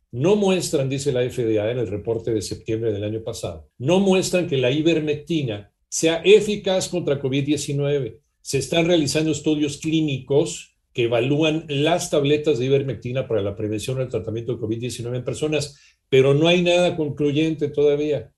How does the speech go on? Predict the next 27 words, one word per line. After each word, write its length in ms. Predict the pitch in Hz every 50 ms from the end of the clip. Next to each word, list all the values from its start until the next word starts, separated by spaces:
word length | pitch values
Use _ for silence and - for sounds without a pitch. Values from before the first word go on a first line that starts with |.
| _
Tomar 360 | - 131 127 143 151 175 180 165
grandes 540 | 156 165 170 170 175 180 170 170 147 135
dosis 320 | 127 156 160 156 - 156 127
de 80 | 135
ivermectina 600 | 127 123 120 117 120 113 98 - 147 151 151 147
es 240 | 147 156 147 - -
peligroso", 960 | - 170 170 175 175 175 170 175 175 180 185 185 190 - - 175 165 135 123
dice 180 | 131 131 - 139
la 120 | 135 139
F 180 | 139 - 147 143
D 100 | 139 143
A. 220 | 143 135 - - _ _
"Si 380 | - - - - 196 220 240 240
su 180 | 196 - 214 190
médico 600 | 185 196 196 196 196 190 196 185 185 190 185 147
le 160 | 151 156 180
receta 380 | 175 175 156 - 170 160 - 165
ivermectina, 720 | 151 139 135 127 127 113 - - 151 151 151 151 147 147 147
surta 440 | - - - 185 208 220 214 - 185
la 140 | 156 160 165
receta 400 | 160 151 - - 160 151 151 156
a 60 | -
través 320 | - 123 123 131 143 139 135
de 60 | 151
una 160 | 147 139 123
fuente 380 | - - 143 147 143 143 151 131
legítima 880 | 117 113 - - - 175 170 170 - 151 143 143 143 147 165 165 -